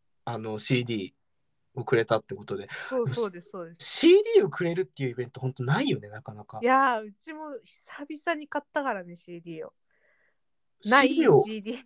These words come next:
Speaker 2: シーディープレイヤーない人にシーディーをあげるっていうことがしたくて、買った。
Speaker 1: <laughs> あ、じゃあ、あの、意図せず俺は人の望みを叶えてしまったんだ。
Speaker 2: そうそうそう、嬉しいよ、結構。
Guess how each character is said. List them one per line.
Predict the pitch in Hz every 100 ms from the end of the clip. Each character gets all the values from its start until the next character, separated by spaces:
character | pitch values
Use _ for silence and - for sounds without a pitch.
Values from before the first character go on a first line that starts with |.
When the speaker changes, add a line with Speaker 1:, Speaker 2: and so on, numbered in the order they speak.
| _
Speaker 2:
シ | - 320
ー |
デ | 349
ィ |
ー | 349
プ | -
レ | 427
イ | 269
ヤ | 208
ー |
な | 202 262
い | 294 233
人 | _ 202
に | 202 269 233 170 _ _
シ | - 208
ー | 208
デ | 226
ィ |
ー |
を | 185
あ |
げ | 180 208
る | 240 -
っ |
て | -
い | 175
う | 170
こ | 196
と | 180
が | 175
し | -
た | -
く | - -
て、 | - 403 240 165 _ -
買 | -
っ | 175 -
た。 | 165 - -
Speaker 1:
<laughs> | - - - -
あ、 | 180 175
じ | 175
ゃ | 165
あ、 |
あ | 156
の、 | 147 147
意 | 220
図 | 220 -
せ | 202
ず | 147
俺 | 143
は | 151 147
人 | - 180
の | 185
望 | 180 160 180
み | 190
を | 143
叶 | 147 156
え | 180
て | 135
し | -
ま | 131
っ | 139
た | 143
ん | 135
だ。 | 262
Speaker 2:
そ |
う | 202
そ |
う | 190
そ | 196
う、 | 208
嬉 | 220 277
し | 320
い | 202
よ、 |
結 | 180 208 -
構。 | 170